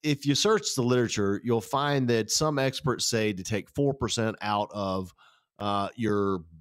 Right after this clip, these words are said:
balance in your account, okay? And then you search a little bit further, and some experts say that you're shortchanging yourself,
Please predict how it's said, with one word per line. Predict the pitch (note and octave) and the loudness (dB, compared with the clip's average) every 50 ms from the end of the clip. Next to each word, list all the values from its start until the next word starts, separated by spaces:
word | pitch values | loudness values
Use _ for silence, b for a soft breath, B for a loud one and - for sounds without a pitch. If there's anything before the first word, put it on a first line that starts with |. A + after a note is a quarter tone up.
| - - - | -16 -8 -4
balance | - A2 A2+ A#2+ A2+ G#2 G2+ G2+ F#2 - - - _ - | -2 -2 0 0 0 0 -2 -2 -2 -4 -4 -6 _ -6
in | G2+ G2+ G2 G2 | -4 -4 -2 -2
your | G2 G2 F#2+ F#2 | 0 0 0 -2
account, | F2+ - - - B2 F#2 C#2 C2+ - - | -2 -4 -4 -4 -4 -4 -4 -8 -10 -8
okay? | E2 E2+ - - A2+ A2+ A2+ A#2 A2+ B B B B B B B B B - | -10 -8 -4 -4 -2 0 -2 -2 -4 B B B B B B B B B -2
And | B2 C3+ | 0 2
then | D3 D3 D3 D3 | 4 4 4 4
you | C#3+ C3 | 4 4
search | - - F3 D#3+ C#3+ - - | 2 2 2 2 2 0 0
a | A#2 | 0
little | B2+ D#3+ G#3 G#3+ | 2 2 4 4
bit | F#3+ C3+ | 2 2
further, | - B2 A#2+ B2+ C3 | 2 2 2 2 2
and | C3 A#2 | 2 0
some | - C3 B2 | 0 0 0
experts | B2 A#2+ - - - C3+ - - - | 0 -2 -2 -4 -4 -4 -4 -2 -4
say | - - B2 A#2+ A#2 A#2+ | -2 0 0 2 2 0
that | A2 A2 A2+ A2 G#2+ - _ _ _ | 2 2 2 0 0 -2 _ _ _
you're | - A2+ G#2+ G#2+ | -4 -2 -2 -2
shortchanging | G#2 - - B2 A#2 F2+ - C3 B2 C#3+ D#3 D3 B2+ G2+ | 0 0 0 -2 -2 -2 -2 -2 0 0 0 0 0 0
yourself, | F#2+ F#2 F#2 - - G#2 G2 G2 G#2+ G#2+ | -2 -2 -2 -2 -2 0 0 0 -2 -4